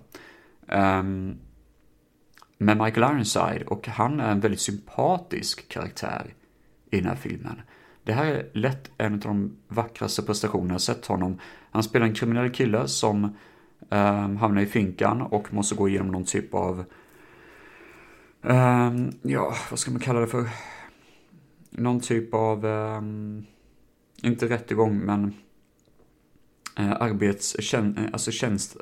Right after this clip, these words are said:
eh, arbetstjänst kan man säga. Och det är väldigt likt, ehm,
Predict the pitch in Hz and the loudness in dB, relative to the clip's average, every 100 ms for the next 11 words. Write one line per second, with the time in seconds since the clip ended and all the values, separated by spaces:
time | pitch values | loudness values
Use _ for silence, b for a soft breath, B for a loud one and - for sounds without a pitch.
0 | - - - - - 117 104 101 - 123 | -14 -14 -14 -12 0 2 4 2 0 -2
1 | 104 95 - - - 98 95 98 95 90 | -4 -6 -10 -14 -12 -6 -4 -2 -4 -6
2 | B B B B - 113 117 120 127 127 | B B B B 0 2 2 2 0 0
3 | 120 104 101 107 104 98 - - - 95 | 0 0 -2 0 0 -2 -14 -18 -8 -6
4 | 92 92 90 90 90 | -4 -6 -6 -6 -8